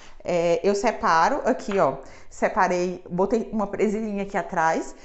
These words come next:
separei um pouquinho aqui e aí vou passando mousse no cabelo inteiro. Gente, eu nunca pensei em fazer isso,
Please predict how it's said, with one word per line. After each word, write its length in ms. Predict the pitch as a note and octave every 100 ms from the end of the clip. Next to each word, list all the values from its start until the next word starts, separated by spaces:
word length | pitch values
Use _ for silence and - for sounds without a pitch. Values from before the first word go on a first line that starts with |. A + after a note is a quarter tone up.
| -
separei 440 | - A#3 A#3+ G3+ F#3+
um 40 |
pouquinho 360 | G#3+ G3+ G3 G3
aqui 600 | G3 G#3 A#3+ G#4 - -
e 100 | D4
aí 400 | F4+ B3+ B3 G4+ -
vou 260 | A3 A#3 A#3
passando 460 | C#4 D4 B3+ B3+
mousse 600 | C4 A3+ A3 - D#4 - - - - -
no 100 | A#3+
cabelo 640 | C4 C4+ A3+ G#3 A3 C4+ F#4+ - -
inteiro. 640 | A#3 D4+ D4+ A#3+ G3+ E3 - - - -
Gente, 380 | F#3+ A#3+ A#3+ -
eu 200 | G3+ A#3+
nunca 360 | B3+ A#3 A#3+
pensei 300 | F#3+ F3 F3+
em 60 | A#3
fazer 300 | A#3+ A3 C4
isso, 380 | B3 D#3+ -